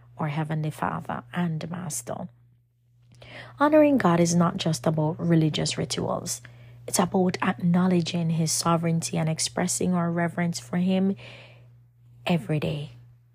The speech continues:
We honor God by living in accordance with His commandments,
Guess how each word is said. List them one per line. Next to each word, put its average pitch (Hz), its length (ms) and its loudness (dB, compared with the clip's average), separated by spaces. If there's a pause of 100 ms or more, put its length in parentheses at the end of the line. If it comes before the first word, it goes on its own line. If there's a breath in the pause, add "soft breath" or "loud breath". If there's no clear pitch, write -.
(540)
We 208 240 2
honor 202 360 -2
God 175 420 -2
by 170 160 -2
living 180 420 0
in 170 140 -2
accordance 170 580 -4
with 175 160 -6
His 233 260 -2
commandments, 180 840 -6